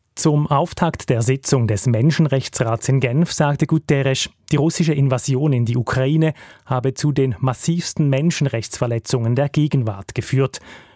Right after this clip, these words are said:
Er sprach von einem sinnlosen Krieg. Weiter sagte Guterres, die Allgemeine Erklärung der Menschenrechte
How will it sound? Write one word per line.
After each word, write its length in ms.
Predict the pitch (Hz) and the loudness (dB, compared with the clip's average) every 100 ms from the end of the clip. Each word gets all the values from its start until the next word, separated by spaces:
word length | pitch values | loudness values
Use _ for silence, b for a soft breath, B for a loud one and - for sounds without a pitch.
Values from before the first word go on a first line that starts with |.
| B | B
Er 160 | - 113 | -8 -8
sprach 420 | - 123 110 - | -4 -4 -4 -4
von 160 | - 120 | -2 0
einem 200 | 127 123 | 0 2
sinnlosen 640 | 143 151 127 117 - 156 | 2 2 2 0 0 -2
Krieg. 400 | - 123 - - - _ _ _ - | -2 -4 -6 -12 -18 _ _ _ -6
Weiter 360 | 113 107 139 | -4 0 0
sagte 340 | 151 135 139 151 | 0 0 0 0
Guterres, 580 | 143 - 135 131 139 B B B B | 0 2 0 0 -2 B B B B
die 160 | 123 104 | -4 0
Allgemeine 600 | 117 147 165 143 131 131 | 0 0 2 2 2 0
Erklärung 640 | 123 123 - 131 151 131 | 0 -2 0 0 2 2
der 140 | 120 113 | 0 0
Menschenrechte 800 | 110 139 - 170 143 143 - | 0 0 2 0 0 -2 -2